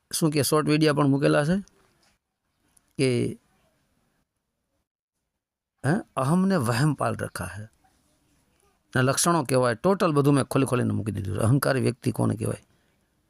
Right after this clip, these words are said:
રજોગુણી, તમોગુણી, સત્યગુણી, ત્રણ ગુણના લક્ષણો પણ મેં બતાવ્યા છે. કયા ગુણમાં સાચા સદગુરુ હોય છે, સાચા ગુરુ, સદગુરુના લક્ષણ કેવા હોય છે, એની હાલચાલ, એનો ખોરાક, એની વાણી, એનું વર્તન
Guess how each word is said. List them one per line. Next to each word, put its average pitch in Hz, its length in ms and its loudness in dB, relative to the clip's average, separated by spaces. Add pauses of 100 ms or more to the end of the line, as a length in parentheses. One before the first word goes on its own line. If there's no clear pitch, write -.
(120)
રજોગુણી, 131 400 0
તમોગુણી, 123 380 2
સત્યગુણી, 120 480 0
ત્રણ 120 240 0
ગુણના 117 240 2
લક્ષણો 151 340 0
પણ 120 220 -2
મેં 113 120 -4
બતાવ્યા 107 420 -2
છે. - 80 -10 (340)
કયા 147 220 0
ગુણમાં 120 260 0
સાચા 120 340 -2
સદગુરુ 110 380 -4
હોય 139 160 2
છે, 127 160 -2
સાચા 123 260 -4
ગુરુ, 113 180 -6 (340)
સદગુરુના 135 360 0
લક્ષણ 117 360 0
કેવા 131 260 0
હોય 117 160 -4
છે, - 160 -10 (520)
એની 131 140 2
હાલચાલ, 135 460 0
એનો 113 160 -2
ખોરાક, 139 480 -2
એની 113 160 0
વાણી, 135 400 0
એનું 110 160 -4
વર્તન 135 340 -2